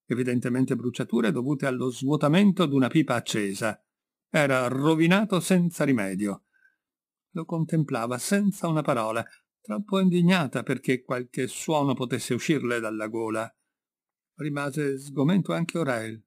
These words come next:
alla vista di quel disastro, a bocca aperta, lo sguardo ebete, annientato.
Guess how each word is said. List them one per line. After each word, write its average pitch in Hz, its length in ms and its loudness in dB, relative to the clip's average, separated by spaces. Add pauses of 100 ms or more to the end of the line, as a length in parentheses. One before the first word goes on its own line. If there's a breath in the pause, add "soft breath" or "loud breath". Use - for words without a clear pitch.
alla 127 240 -2
vista 127 320 -2
di 120 100 -4
quel 127 220 0
disastro, 117 760 -4 (580)
a 139 100 4
bocca 160 300 2
aperta, 101 640 -4
lo 120 160 -2
sguardo 127 460 -2
ebete, 101 540 -8 (480)
annientato. 117 1300 0